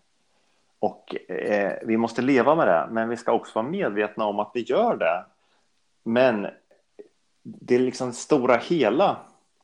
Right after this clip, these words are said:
De här av-, vi ska inte tänka så mycket på de här avstegen, utan vi tänker på det här som vi gör för det mesta. Att för det mesta försöker vi att, att leva på ett bra sätt. Och det som ger guldkant i tillvaron,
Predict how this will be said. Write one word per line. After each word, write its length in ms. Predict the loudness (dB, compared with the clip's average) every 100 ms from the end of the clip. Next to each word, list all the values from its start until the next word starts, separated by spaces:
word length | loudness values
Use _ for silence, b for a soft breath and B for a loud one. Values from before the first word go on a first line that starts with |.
| B B B B B _ _ _ _ _ _ _ _
De 120 | -4
här 100 | 0
av-, 240 | 4 4 2
vi 80 | -2
ska 100 | -6
inte 120 | -4
tänka 220 | -6 -6
så 60 | -8
mycket 200 | -10 -2
på 80 |
de 80 | -2
här 80 | 0
avstegen, 720 | 0 -2 -4 -2 0 0 -2
utan 360 | -6 -2 -2 -2 -10
vi 100 | -12
tänker 360 | -12 -16 -16
på 160 | -8 -8
det 80 | -4
här 240 | -2 -2
som 300 | -6 -12 -12
vi 80 | -8
gör 320 | -2 -2 -2 -10 _ _ _ _ _
för 80 | -8
det 60 | -4
mesta. 440 | -4 -6 -4 -4
Att 200 | -4 -10
för 100 | -6
det 40 |
mesta 320 | -4 -4 -4 -6
försöker 420 | -2 -2 -2 -4
vi 80 | -4
att, 240 | -4 -8 -10
att 320 | -8 -8 -14 -6
leva 280 | -2 0 2
på 100 | 0
ett 80 | 2
bra 200 | 2 2
sätt. 380 | 0 -6 -8 -20 _ _ _ _ -20 b b b b b b b 2
Och 160 | 4
det 120 | 4
som 180 | 2 0
ger 200 | 0 0
guldkant 580 | 2 2 2 -2 -4 -4
i 40 |
tillvaron, 600 | -6 -4 -2 -2 -2 -4